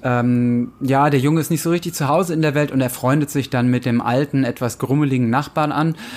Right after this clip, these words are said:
Und der Film ist so, äh, ganz ruhig, ganz klein und dann trotzdem so einer dieser Filme, die man so normalerweise so um dreiundzwanzig Uhr auf Bayern drei entdeckt und dann so anderthalb Stunden zu Ende guckt. Und da hatte ich eine gute anderthalb Stunden mit vor ein paar Wochen.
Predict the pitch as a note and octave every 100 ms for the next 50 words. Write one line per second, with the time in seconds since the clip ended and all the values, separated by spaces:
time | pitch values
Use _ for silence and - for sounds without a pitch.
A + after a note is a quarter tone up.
0 | G#3 - C3+ C#3 - F#3 F3+ - D#3 D3+
1 | D3 D3+ C#3+ - - - - C3+ C3+ C3+
2 | C3 - - D3+ F#3 E3+ B2 C#3+ D3+ D3+
3 | D3+ - - C#3+ D#3+ - - B2 B2+ C3+
4 | C3 B2 B2 B2 B2 - C3+ - B2+ B2
5 | A#2 B2 A#2 A#2+ B2 - C#3+ C#3+ C3 B2+
6 | B2+ B2 B2 A#2 - - - C3 C3 D3+
7 | C#3+ C#3 C3+ B2+ C3 A#2+ A#2+ B2+ C3+ C#3+
8 | C3 A#2+ - B2+ A#2 B2+ B2 B2 A#2+ A#2
9 | B2 A#2+ A#2 B2 A#2+ - A#2 A#2 A#2 A2+
10 | G#2+ A#2 A#2 A#2+ A#2 A#2 - A2+ G#2+ -
11 | A2+ A2+ - A2 - A#2 A#2 A#2+ B2 B2
12 | B2 G#2+ - A#2+ A#2+ A#2 G#2+ D3+ C#3+ C3
13 | B2 A#2+ A#2+ - A2+ A2+ G#2 A2 G#2 G#2+
14 | G2+ G#2 G#2